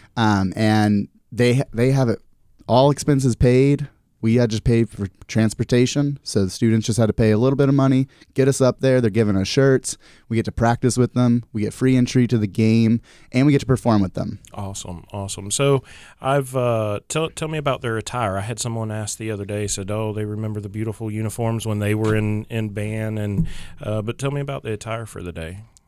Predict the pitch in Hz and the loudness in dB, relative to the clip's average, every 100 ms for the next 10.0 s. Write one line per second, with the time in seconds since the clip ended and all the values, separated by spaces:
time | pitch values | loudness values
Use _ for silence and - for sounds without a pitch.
0 | - 127 117 117 147 131 123 - - 120 | -2 2 2 2 4 4 2 -2 -6 0
1 | 131 139 143 143 139 135 123 120 117 117 | 2 4 2 4 4 4 4 4 4 2
2 | 110 113 110 107 107 95 - 110 110 113 | 2 2 2 2 0 -2 0 0 0 0
3 | 113 113 - - - - _ - 120 120 | 0 0 -2 -10 -20 -20 _ 2 4 4
4 | 139 123 117 120 113 104 104 98 90 113 | 4 4 4 4 4 4 4 2 4 4
5 | 117 - 120 120 - - 113 117 123 117 | 4 4 2 2 -2 -10 2 4 6 4
6 | 107 110 110 110 95 95 104 104 104 107 | 0 0 2 0 -2 -2 0 0 0 -2
7 | 104 - 101 - 95 92 - 104 - 101 | -2 -2 -2 0 -2 -2 -2 -2 -2 -2
8 | 92 95 - - - - 113 95 - 160 | -2 -6 -12 -18 -16 -6 -4 -2 2 2
9 | 147 151 143 139 117 98 113 113 113 113 | 4 2 2 0 0 2 2 4 2 0